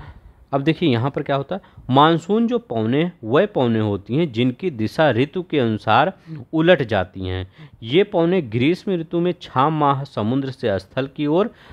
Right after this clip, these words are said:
तथा शीत ऋतु में क्या होती हैं, छह माह स्थल से समुद्र की ओर चलती हैं। आईएएस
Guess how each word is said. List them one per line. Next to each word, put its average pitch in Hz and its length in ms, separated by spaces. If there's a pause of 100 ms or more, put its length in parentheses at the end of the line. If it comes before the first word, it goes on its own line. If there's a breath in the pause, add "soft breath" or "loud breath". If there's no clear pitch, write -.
(160 loud breath)
तथा 180 240
शीत 156 560
ऋतु 131 300
में 117 160
क्या 110 140
होती 101 320
हैं, 160 120 (100)
छह 147 260
माह 131 840
स्थल 123 320
से 180 160
समुद्र 127 500
की 98 200
ओर 147 240 (380 loud breath)
चलती 117 400
हैं। 143 280
आईएएस 113 420